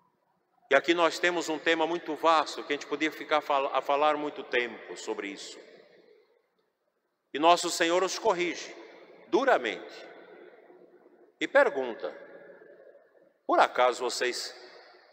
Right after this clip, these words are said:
querem receber o mesmo batismo que eu vou receber?" Pode? Podemos. Por isso que os apóstolos também morreram crucificados.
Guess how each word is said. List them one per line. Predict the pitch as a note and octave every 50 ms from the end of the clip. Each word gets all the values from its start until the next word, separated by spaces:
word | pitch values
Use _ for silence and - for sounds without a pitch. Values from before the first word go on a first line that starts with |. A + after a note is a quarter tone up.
| _ -
querem | - C3+ D3 E3 F3+ E3+ D3 B2
receber | A#2+ C3+ C#3 C3+ - - B2+ A2+ C#3 C#3
o | C3 A2+
mesmo | A#2 C#3+ F3+ G3 - -
batismo | B2+ A2 - - - E3 E3+ -
que | - C3
eu | A#2
vou | G#2+ A#2+ B2
receber?" | A#2+ A2+ G#2+ - - G2 E2+ G2+ B2+ F3 - - - - - - - - - - - - - - - _ _ _ _ _ _ _ _ _ _ _ _ _ _ _ _ -
Pode? | - A2+ C#3+ F#3+ - - - - - - - - - - - - - - - - - - _ -
Podemos. | A3+ A#3+ - C3+ B2+ C3 D3+ F#3 F3+ - - - - - - - - - - - - - - - - - _ _ _ _
Por | - C3+ C#3
isso | D#3+ D3+ -
que | -
os | D#3+ C#3+ D3
apóstolos | C3+ B2 - C3+ C#3 C#3 C#3 -
também | - B2+ A#2 B2 D3 D#3
morreram | D3 B2 A2+ B2 D3 D3 B2 G#2+
crucificados. | G#2 G#2+ G#2+ - - - G2+ F#2 - A2 A2 G2+ F2+ - -